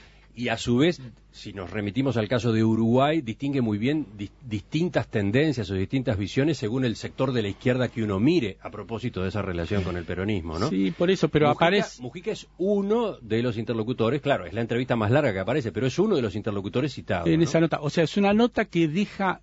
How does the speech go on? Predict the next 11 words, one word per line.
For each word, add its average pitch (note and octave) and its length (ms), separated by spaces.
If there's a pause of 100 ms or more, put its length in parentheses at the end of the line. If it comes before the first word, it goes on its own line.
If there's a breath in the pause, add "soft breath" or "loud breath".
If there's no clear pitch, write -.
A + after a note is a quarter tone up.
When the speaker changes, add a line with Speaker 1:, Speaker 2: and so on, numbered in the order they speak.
Speaker 2:
muchos F3+ 680
elementos E3 680
para B2+ 320
reflexionar. C3 920 (260)
Está C3 240
muy D3+ 200
bien D#3+ 160
que C#3 100
salga C#3+ 300
en B2+ 100
una, B2+ 400